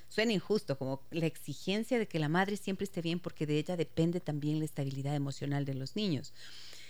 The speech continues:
Pero es una realidad. ¿Qué hacemos con eso? Es una realidad. No siempre puedes estar bien, pero el comportamiento inadecuado de un niño, los niveles de estrés y ansiedad de los niños muchas veces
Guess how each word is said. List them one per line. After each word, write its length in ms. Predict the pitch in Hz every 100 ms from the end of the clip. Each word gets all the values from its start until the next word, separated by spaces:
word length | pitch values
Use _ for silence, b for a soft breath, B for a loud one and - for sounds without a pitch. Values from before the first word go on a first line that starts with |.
| b b - -
Pero 440 | 190 202 202 202 - -
es 220 | 180 -
una 160 | 160 143
realidad. 500 | 151 165 170 262 269 - - - - - - - - -
¿Qué 80 |
hacemos 440 | 127 - 117 139 -
con 200 | 139 139
eso? 260 | 135 - 151 - -
Es 160 | 208 226
una 200 | 196 147
realidad. 440 | 135 135 147 175 196
No 220 | 214 254
siempre 480 | - 220 226 - 294
puedes 320 | 151 147 135
estar 300 | 135 151 147
bien, 280 | 147 143 185 B B B B - -
pero 360 | 311 214 196 - - -
el 120 | 190
comportamiento 640 | - 175 165 165 175 208 254
inadecuado 520 | 233 226 226 214 220
de 80 | 208
un 160 | 202
niño, 400 | 196 208 185 143 b b b
los 140 | - 185
niveles 480 | 196 214 226 233 - - -
de 480 | 180 180 165 160 - - -
estrés 640 | 165 - - 208 190 - -
y 120 | 170
ansiedad 480 | 170 170 156 156 185
de 160 | 196
los 220 | 185 175 170
niños 300 | 190 190 226
muchas 340 | 269 - 302
veces 300 | 277 269 269